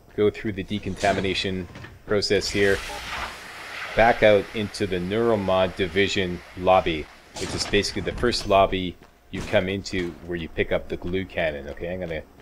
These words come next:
just make sure everybody's on the same page here. We're on the mezzanine, so let's jump down to the second floor. We're at the first floor. All right, so this lobby is already clear.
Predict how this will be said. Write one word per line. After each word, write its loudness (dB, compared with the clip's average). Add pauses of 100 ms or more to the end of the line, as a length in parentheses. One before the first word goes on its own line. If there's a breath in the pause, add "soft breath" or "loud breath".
(360)
just -14
make -6
sure -4
everybody's -4
on -2
the -8
same -6
page -6
here. -4 (240)
We're 0
on 4
the -2
mezzanine, -4
so -12
let's -8
jump -8
down -4
to -10
the -10
second -8
floor. -6 (180)
We're -2
at -4
the -8
first -8
floor. -4 (2750)
All -2
right, 4
so -2
this -6
lobby 6
is 0
already 6
clear. 2